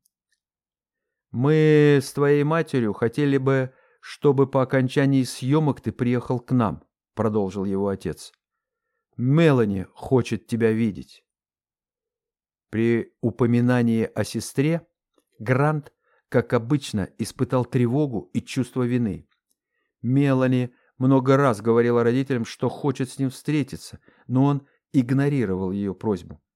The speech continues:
Как она может хотеть его видеть? Он ведь сломал ей жизнь, разрушил её мечты. «Не думаю, что это хорошая идея, папа!» Его отец вздохнул. «Ты не можешь вечно её избегать».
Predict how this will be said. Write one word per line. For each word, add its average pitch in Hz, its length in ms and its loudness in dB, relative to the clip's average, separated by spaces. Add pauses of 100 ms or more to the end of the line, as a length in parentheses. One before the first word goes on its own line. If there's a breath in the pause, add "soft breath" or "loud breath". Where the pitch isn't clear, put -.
(440)
Как - 520 -6
она 113 260 0
может 113 360 -2
хотеть - 480 -4
его 113 200 -4
видеть? 117 420 -6 (580)
Он 127 120 2
ведь 120 180 -2
сломал 131 480 0
ей 123 220 0
жизнь, 107 420 -6 (340)
разрушил 127 640 0
её 127 160 2
мечты. 127 480 -2 (380 soft breath)
«Не 156 160 2
думаю, 202 400 4
что 147 140 4
это 139 120 6
хорошая 160 480 4
идея, 175 260 4
папа!» 131 440 2 (500 soft breath)
Его 107 280 -4
отец 113 240 -2
вздохнул. 104 540 -4 (640)
«Ты 127 440 2
не 131 160 4
можешь 131 440 2
вечно 107 460 0
её 110 400 0
избегать». 104 580 -2